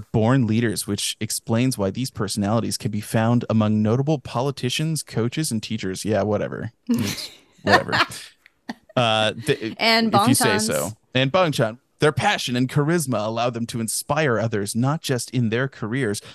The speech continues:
Speaker 1: but in every arena of their lives, including their relationships.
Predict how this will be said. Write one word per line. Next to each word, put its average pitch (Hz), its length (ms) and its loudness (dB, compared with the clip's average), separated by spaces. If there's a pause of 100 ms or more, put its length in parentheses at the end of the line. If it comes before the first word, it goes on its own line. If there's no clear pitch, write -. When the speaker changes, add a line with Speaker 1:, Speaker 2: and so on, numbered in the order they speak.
(120)
Speaker 1:
but 139 100 4
in 165 240 2
every 151 400 2
arena 120 340 0
of 147 120 -2
their 156 160 -4
lives, 131 540 -4
including 123 540 0
their 104 100 -2
relationships. 104 840 -4